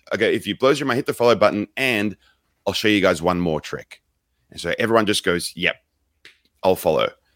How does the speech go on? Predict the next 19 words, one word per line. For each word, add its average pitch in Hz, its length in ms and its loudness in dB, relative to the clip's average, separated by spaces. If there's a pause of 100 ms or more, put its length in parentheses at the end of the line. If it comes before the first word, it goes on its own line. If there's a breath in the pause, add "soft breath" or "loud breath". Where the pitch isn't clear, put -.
(180)
And 85 160 -4
then 87 120 0
you 82 80 0
go 82 120 4
and 80 100 0
do 78 120 0
it, 78 60 -4 (180)
like, 82 320 -2
you - 100 -8
know, 82 60 -4
you 87 100 0
do 90 120 0
one 85 160 2
more 82 100 0
trick - 220 -4
for - 80 -10
the 78 80 -2
group. - 340 -4
And 82 320 -2